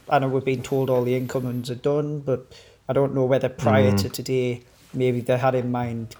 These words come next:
Speaker 1: getting someone else in, but they couldn't do that until they
Speaker 2: Mm.
Speaker 1: got rid of him. That, that, that's
Speaker 2: But
Speaker 1: obviously
Speaker 2: it's
Speaker 1: just
Speaker 2: just, it
Speaker 1: conjecture, I don't know.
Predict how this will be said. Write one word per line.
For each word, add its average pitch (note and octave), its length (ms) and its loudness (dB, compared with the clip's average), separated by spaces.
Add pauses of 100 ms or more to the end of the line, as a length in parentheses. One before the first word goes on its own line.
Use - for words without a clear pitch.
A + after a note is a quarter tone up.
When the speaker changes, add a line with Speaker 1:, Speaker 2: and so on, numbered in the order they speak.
Speaker 1:
getting C3+ 240 2
someone C3 340 0
else A#2+ 280 -2
in, C3 320 0 (300)
but - 100 -6
they - 60 -4
couldn't B2+ 260 -2
do C3 160 0
that A#2+ 200 0
until B2+ 200 0
they B2+ 80 2
Speaker 2:
Mm. - 20 0
Speaker 1:
got A#2+ 140 -2
rid A#2+ 140 0
of B2+ 60 2
him. D3 200 0 (120)
That, D#3 160 8
that, F3 240 4
that's D3 200 -2
Speaker 2:
But C#3 120 6
Speaker 1:
obviously E3+ 120 6
Speaker 2:
it's E3 120 2
Speaker 1:
just E3 120 6
Speaker 2:
just, C3 120 6
it - 100 -4
Speaker 1:
conjecture, C#3+ 200 -2
I A#2+ 80 -2
don't B2+ 260 -2
know. B2+ 220 0